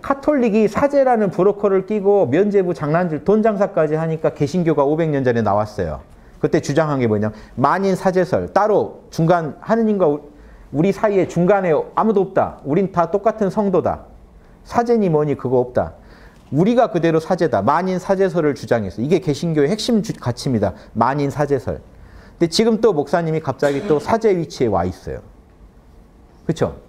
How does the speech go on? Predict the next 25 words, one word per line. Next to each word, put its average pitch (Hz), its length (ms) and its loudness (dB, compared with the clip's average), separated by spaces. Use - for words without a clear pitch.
예전 190 320 2
신분이들의 190 680 0
역할을 131 460 -2
똑같이 208 360 -2
하고 165 160 0
있어요. 104 220 -4
그러면, 151 380 0
어, 110 340 -10
꼭 196 200 2
뭐 175 140 4
이 165 100 0
자체가 156 720 0
뭐, 170 200 -6
뭐 160 220 -6
더 151 160 -4
나아졌지 139 520 0
않냐라고 135 440 2
하실지도 156 340 -4
모르지만, 120 520 -2
예, 92 200 -10
애초에 143 320 0
그 170 80 0
문제점에서 156 1080 0
초심을 220 440 0
잃지 117 360 -2